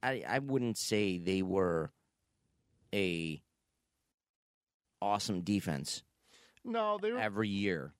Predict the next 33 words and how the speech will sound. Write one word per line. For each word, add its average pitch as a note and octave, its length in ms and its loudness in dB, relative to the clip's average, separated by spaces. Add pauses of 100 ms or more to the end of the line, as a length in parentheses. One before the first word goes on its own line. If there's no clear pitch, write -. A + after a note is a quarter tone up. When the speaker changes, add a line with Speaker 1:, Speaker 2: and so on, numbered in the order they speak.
(160)
Speaker 2:
they F#3 120 2
were A#3 120 2
pretty E3 320 -2
mid A2 320 2
of A#2+ 220 6
the G#2+ 80 -2 (100)
line F#2+ 680 2
because, F#2+ 420 -2
like, F#2+ 320 2
usually A#2+ 920 2 (1400)
a B2 80 -2
lot A2+ 420 2
of A#2 140 0
the A2 80 -2
time G2+ 480 0
it G2+ 160 -4
ranged, F#2+ 600 -4
like, G2 340 0
offensive F#2+ 640 0
points G2 320 -2
per - 240 -2
game. F2+ 540 -2 (560)
Speaker 1:
Yeah. G#2+ 240 -2 (100)
Speaker 2:
They A2+ 140 0
kind C#3 280 -4
of A#2 120 -2
Speaker 1:
'Cause G#2 100 2
Speaker 2:
ranged G#2 140 0
Speaker 1:
Brady D3+ 200 0
was B2+ 140 0
blowing A2 380 0
everybody F#2 280 -2
out. - 200 -2